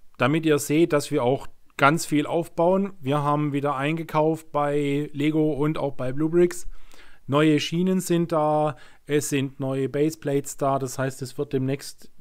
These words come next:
wirklich der Berg komplett umgebaut. Die, äh, Platte wird ein bisschen vergrößert. Und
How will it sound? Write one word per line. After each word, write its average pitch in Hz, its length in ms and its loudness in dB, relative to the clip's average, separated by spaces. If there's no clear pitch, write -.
wirklich 143 400 0
der 127 140 2
Berg 127 340 -2
komplett 127 340 -2
umgebaut. 160 800 0
Die, 135 420 0
äh, 120 240 -4
Platte 147 300 0
wird 147 160 2
ein 135 80 -8
bisschen 135 440 -4
vergrößert. 143 760 2
Und 135 480 -2